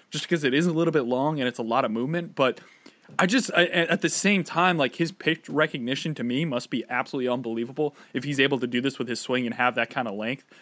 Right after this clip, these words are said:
but post an eleven percent strikeout rate and not have that as an issue. 'Cause, you, like, you comp him,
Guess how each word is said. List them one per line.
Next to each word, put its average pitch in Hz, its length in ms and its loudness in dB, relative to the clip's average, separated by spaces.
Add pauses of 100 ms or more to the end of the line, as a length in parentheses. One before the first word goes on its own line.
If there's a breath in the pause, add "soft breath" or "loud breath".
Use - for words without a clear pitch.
(100)
but 135 160 -4
post 139 300 0
an 127 80 -4
eleven 117 300 0
percent 120 280 -6
strikeout 117 280 -2
rate 107 180 -4
and 120 120 -6
not 113 220 0
have 117 160 0
that 110 140 -2
as 117 100 -6
an 151 80 0
issue. 208 300 2
'Cause, 151 280 2 (300 loud breath)
you, 196 60 6
like, 220 120 8
you 190 80 4
comp 220 280 4
him, 185 140 2